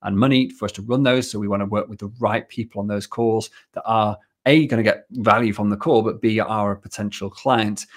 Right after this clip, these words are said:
uh, because by the nature of the fact they can get value from what we do, and therefore it's valuable for them being on that call, they're also then somebody that we can offer more help to in the future,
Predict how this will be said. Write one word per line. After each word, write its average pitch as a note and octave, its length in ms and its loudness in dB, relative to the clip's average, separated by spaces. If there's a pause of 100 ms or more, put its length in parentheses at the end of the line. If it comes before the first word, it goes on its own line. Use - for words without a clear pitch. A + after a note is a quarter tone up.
(260)
uh, G#2 140 -6
because A#2 580 4 (180)
by A2 120 -2
the G2+ 80 -4
nature A2 320 -2
of G2+ 60 -6
the G#2+ 60 -8
fact - 220 -2
they G2+ 80 -4
can G#2 140 -6
get G2 120 -2
value A2 260 4
from G#2 180 -8
what F#2 100 -8
we G#2+ 100 -4
do, B2 400 4
and A2+ 80 -8
therefore G#2 280 -4
it's A2+ 120 -16
valuable G#2+ 320 -2
for - 140 -10
them A#2+ 280 2
being A2 200 -2
on G#2 120 0
that G2+ 200 -6
call, B2+ 400 4 (260)
they're A#2 200 2
also G#2 340 -2
then F#2 160 -8
somebody F#2+ 320 -8
that F#2+ 120 -16
we G2 120 -10
can F#2+ 240 -12
offer F#2+ 260 -12
more B2+ 460 4 (240)
help - 320 -4
to G#2+ 100 -14
in G2+ 80 -8
the G2 60 -10
future, G#2 440 -8